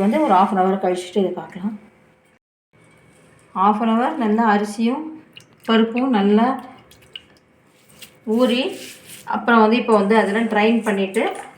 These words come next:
ஒரு துணி, இது வந்து ஒரு ஃபேன் காத்துலயே நம்ம கொஞ்சம் உணர்த்தினா போதும். இது எந்த அளவுக்கு மிக்சியில போடும்போது ரவையா ஆகும்ன்ட்டு ஒரு கணக்கு இருக்கு. ஆக்சுவலா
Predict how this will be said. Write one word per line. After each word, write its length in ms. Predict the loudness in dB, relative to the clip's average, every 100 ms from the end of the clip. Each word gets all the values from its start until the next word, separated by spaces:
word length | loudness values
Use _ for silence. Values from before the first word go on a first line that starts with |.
| -8
ஒரு 240 | 0 2 2
துணி, 260 | 2 2 0 -8 -20 -20 -8
இது 140 | -2
வந்து 220 | 0 2 4 4 4 4
ஒரு 160 | 2 2
ஃபேன் 300 | 4 4 4
காத்துலயே 340 | 2 2 2 0
நம்ம 280 | 0 2 0
கொஞ்சம் 320 | 0 0 0
உணர்த்தினா 340 | -2 0 -2 -2
போதும். 300 | -4 -6 -8 -10 -20 -20 _ -10
இது 200 | -4 -2
எந்த 260 | 0 4 6
அளவுக்கு 420 | 6 6 4 2 2 2 0 -2 -8 -18 -20 _ -20 -16 -6
மிக்சியில 360 | -4 0 4 4
போடும்போது 380 | 2 -2 0 0
ரவையா 380 | 2 2 2 4 2 2
ஆகும்ன்ட்டு 460 | 0 -2 -6 -6 -8 -10 -20 _ -10
ஒரு 160 | 0 2
கணக்கு 300 | 4 4 2
இருக்கு. 260 | 0 0 -4 -6 -16 -20 _
ஆக்சுவலா 360 | -8 -2 2